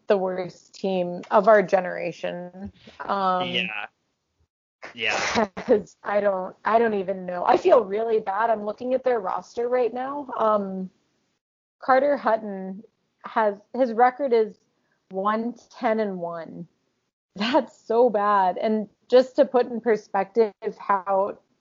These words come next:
Speaker 1: bad they are, so Jonas Johansson, the goaltender that they traded, which that's another move that we can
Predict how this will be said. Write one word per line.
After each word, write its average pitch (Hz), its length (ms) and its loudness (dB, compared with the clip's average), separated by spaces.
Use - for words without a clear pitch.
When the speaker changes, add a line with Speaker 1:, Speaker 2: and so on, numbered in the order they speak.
Speaker 1:
bad 180 260 0
they 240 160 2
are, 254 380 0
so 233 280 2
Jonas 214 400 2
Johansson, 226 880 0
the 214 120 6
goaltender 208 580 2
that 180 160 -4
they 185 160 0
traded, 185 580 4
which 180 300 0
that's 214 360 2
another 214 540 4
move 214 540 2
that 208 160 0
we 196 120 -6
can 190 340 -6